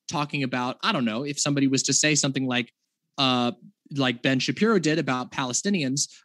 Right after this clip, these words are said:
um, or in his words, Arabs, quote unquote, if, if somebody was to say that about black people, I think you could very reasonably conclude that that person doesn't have very good, uh, thoughts about black people in general.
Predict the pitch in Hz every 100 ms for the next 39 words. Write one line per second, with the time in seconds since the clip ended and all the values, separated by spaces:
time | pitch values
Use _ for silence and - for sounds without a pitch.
0 | _ 147 135 131 120 123 - 143 131 127
1 | 127 123 120 120 - 156 170 120 123 -
2 | 135 117 104 113 120 - 151 - 180 202
3 | 170 156 151 156 143 127 120 107 226 233
4 | 135 151 - _ 147 151 147 190 - 156
5 | 143 123 120 160 190 151 147 147 139 135
6 | 135 120 180 143 135 160 180 160 151 143
7 | 147 - 175 135 131 123 127 135 135 131
8 | 127 - 175 143 - 139 127 - 120 117
9 | 120 120 120 123 185 120 101